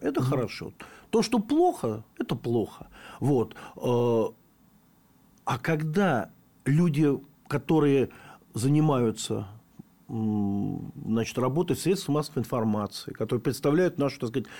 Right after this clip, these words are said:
Speaker 1: литературу и так далее, они, в принципе, считают,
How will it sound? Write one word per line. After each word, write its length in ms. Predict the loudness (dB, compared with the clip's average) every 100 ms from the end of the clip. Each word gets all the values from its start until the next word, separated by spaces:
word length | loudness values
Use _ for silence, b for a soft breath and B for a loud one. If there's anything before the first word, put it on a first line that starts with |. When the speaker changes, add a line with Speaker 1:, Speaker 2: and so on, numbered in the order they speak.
| B
Speaker 1:
литературу 640 | -2 0 2 0 2 0 2
и 40 |
так 220 | 0 0
далее, 280 | 2 0 -2 -2
они, 260 | 0 2
в 80 | 0
принципе, 640 | 0 2 4 2 -2 -8
считают, 760 | -6 -4 -6 -2 0 0 0 -6